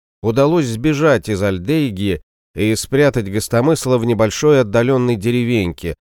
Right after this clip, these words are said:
стоявшей на берегу реки Ольховой. На помощь Гостомыслу и спешил сейчас хирт конунга Хельги Скогота.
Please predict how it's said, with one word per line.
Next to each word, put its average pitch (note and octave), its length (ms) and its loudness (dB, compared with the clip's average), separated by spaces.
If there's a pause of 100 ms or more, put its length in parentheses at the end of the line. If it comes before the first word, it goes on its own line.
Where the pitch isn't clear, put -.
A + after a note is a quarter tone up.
(220)
стоявшей G#2 720 -2
на F#2 140 -2
берегу E2+ 400 -4
реки G2 240 -2
Ольховой. D#2+ 720 -4 (600)
На G#2 220 -2
помощь B2 440 2
Гостомыслу A2 880 -2
и G#2+ 240 -4
спешил C3 520 -4
сейчас F#2+ 520 -4 (240)
хирт B2 440 -4
конунга A2 540 0
Хельги F#2 460 -4
Скогота. A#1+ 840 -8